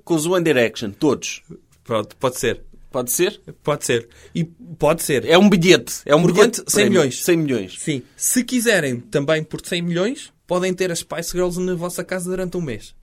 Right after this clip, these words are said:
Speaker 1: A, a arrumar, a, a fazer
Speaker 2: Sim,
Speaker 1: trabalho?
Speaker 2: fazer o que vocês, eh, pronto,
Speaker 1: Sim.
Speaker 2: entenderem
Speaker 1: Uhum.
Speaker 2: de trabalho laboral. Tudo.
Speaker 1: Sim.
Speaker 2: Tudo.
Speaker 1: É, é, basicamente, mas a cena é,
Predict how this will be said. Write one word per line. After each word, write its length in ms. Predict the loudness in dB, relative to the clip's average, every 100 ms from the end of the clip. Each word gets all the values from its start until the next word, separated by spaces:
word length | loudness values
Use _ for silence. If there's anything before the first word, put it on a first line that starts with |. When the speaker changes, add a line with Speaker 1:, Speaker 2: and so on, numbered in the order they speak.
| -8
Speaker 1:
A, 320 | -4 -4 -2
a 120 | -2
arrumar, 420 | -2 -2 0 0 0
a, 440 | -4 -4 -4 -4
a 20 |
fazer 500 | -4 -4 2 2 2
Speaker 2:
Sim, 80 | -2
Speaker 1:
trabalho? 200 | -2 0
Speaker 2:
fazer 120 | 2
o 40 | 2
que 60 |
vocês, 380 | -2 -2 -4 -6
eh, 240 | -8 -8 -6
pronto, 180 | -6 -4
Speaker 1:
Sim. 160 | -6 -8
Speaker 2:
entenderem 720 | -10 -8 -6 -2 -2 -2 -4 -8 -18 -18
Speaker 1:
Uhum. 320 | -12 -12 -12 -12
Speaker 2:
de 140 | -14
trabalho 520 | -6 -4 -2 -2 -4 -6
laboral. 360 | -8 -8 -10
Tudo. 360 | -8 -4 -4 -4 _ _ _
Speaker 1:
Sim. 380 | -20 -10 -8 -8 -18 -20 -10
Speaker 2:
Tudo. 240 | -8 -8 -14 _ -2
Speaker 1:
É, 520 | -2 -2 -2 -2 -2
é, 40 |
basicamente, 760 | 0 2 2 -2 -4 -2 -2 -2
mas 240 | -2 0 -2
a 160 | -4
cena 300 | -4 -2 0
é, 260 | -2 -4